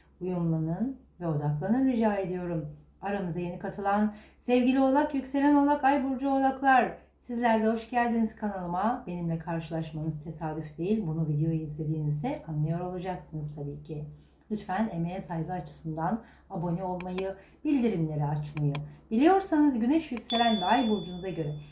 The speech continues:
kanalımdaki videoları haftada iki defa izlemeyi sakın ihmal etmeyin.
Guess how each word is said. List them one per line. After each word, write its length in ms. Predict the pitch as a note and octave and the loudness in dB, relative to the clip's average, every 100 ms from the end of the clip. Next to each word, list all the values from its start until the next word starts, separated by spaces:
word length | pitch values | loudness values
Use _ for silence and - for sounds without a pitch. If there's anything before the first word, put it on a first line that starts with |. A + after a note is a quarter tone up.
| - - | -20 -4
kanalımdaki 680 | A3+ B3 C#4 D4+ D4+ D#4+ F4 | 2 4 6 6 6 4 4
videoları 440 | D4+ B3 G#3+ G3+ | 4 6 4 4
haftada 440 | F#3+ F#3 F#3+ F#3 G3 | 0 -2 -4 -4 -4
iki 280 | - D4 | 0 2
defa 280 | A#3 G#3+ G3 | 4 4 0
izlemeyi 560 | F#3 E3 F3 E3+ E3 D3+ | 0 -2 -2 0 -2 -4
sakın 420 | - G#3 - A3+ | -6 -6 -4 -4
ihmal 380 | F3+ F3 E3+ F3 | -4 -4 -4 -2
etmeyin. 580 | A3 - E3+ D3 D3 | -4 -4 -4 -2 -2